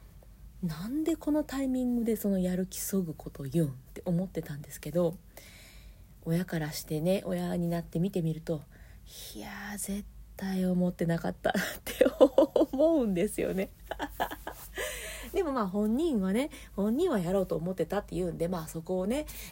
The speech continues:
えー、尊重するとして、うーん、どうしていくといいかなっていうところなんです。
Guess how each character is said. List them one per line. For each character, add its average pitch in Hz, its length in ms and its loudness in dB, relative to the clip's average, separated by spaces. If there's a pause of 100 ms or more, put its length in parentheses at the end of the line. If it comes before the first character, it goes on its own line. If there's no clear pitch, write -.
え 143 220 -10
ー、 - 20 -10
尊 165 280 -4
重 160 200 -4
す - 180 -8
る 175 140 -2
と 151 160 -12
し - 280 -8
て、 190 400 2 (500)
う 165 40 -6
ー - 20 0 (540)
ん、 180 80 -10 (640)
ど 170 220 -2
う 220 80 -2
し - 100 -6
て 254 100 -8
い 254 80 -10
く - 120 -18
と 226 120 -6
い 214 40 -2
い 214 40 -4
か - 140 -8
な 185 100 -8
っ 185 40 -14 (380)
て 233 100 2
い 233 80 4
う 220 80 2
と 208 100 0
こ 196 140 -2
ろ 190 80 -2
な 151 100 -4
ん 156 60 -8
で 156 100 -10
す。 247 180 -2